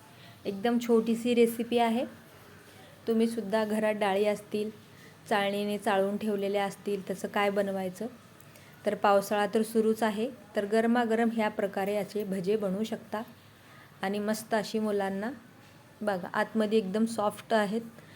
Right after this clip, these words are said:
आणि वरती कुरकुरीत खमंग असे हे मुगाच्या डाळीची भजी तयार झाली आहे. बघा, जेवढे आपले होतील तेवढी बॅच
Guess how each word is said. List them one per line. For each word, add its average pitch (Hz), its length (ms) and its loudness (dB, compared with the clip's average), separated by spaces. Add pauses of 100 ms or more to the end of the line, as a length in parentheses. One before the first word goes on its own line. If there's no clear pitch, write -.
(280)
आणि 202 160 -2
वरती 208 340 0
कुरकुरीत 214 760 0 (840)
खमंग 226 380 4
असे 214 300 0
हे 214 220 0 (1800)
मुगाच्या 220 400 4
डाळीची 208 420 0
भजी 208 340 -2 (180)
तयार 190 260 4
झाली 190 260 -2
आहे. 185 140 0
बघा, 202 300 0 (800)
जेवढे 220 240 6
आपले 233 280 4
होतील 233 400 2
तेवढी 214 220 4
बॅच 208 380 0